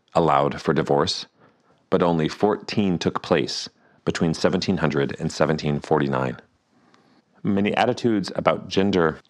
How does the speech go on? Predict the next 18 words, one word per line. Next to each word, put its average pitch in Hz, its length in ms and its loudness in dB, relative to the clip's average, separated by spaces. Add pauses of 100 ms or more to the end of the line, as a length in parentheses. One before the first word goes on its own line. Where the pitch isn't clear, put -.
were 82 80 4
different - 400 2
in 78 100 0
the 73 60 -2
countryside. - 640 -2 (2000)
The 87 100 2
historical 113 600 2
record 78 500 2
is 78 160 0
not 85 340 2 (240)
as 92 360 4
extensive - 640 -2
there, - 340 0 (460)
but 90 140 2
what 92 120 4
we 85 120 2
do 107 200 2
know - 360 0